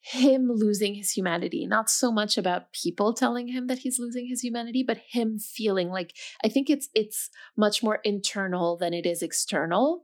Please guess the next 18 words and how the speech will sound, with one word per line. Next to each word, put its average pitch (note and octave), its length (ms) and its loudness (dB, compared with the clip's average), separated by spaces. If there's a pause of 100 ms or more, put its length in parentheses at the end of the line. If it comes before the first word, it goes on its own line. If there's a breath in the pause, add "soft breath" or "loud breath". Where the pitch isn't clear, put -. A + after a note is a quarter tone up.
I A3 80 -2
sort C#4+ 220 -4
of F4 100 -2
wanna D4 200 0
back G#3 260 -2
this - 180 -4
up G3 160 -2
with G3 120 -6
the F3 80 -8
fact F3+ 300 -2
that, - 120 -4
like, - 220 -4
we A3 120 0
know A3+ 200 2
that C#4 160 2
Dean F#3+ 180 -4
is G3 140 -6
hallucinating, E3+ 800 -4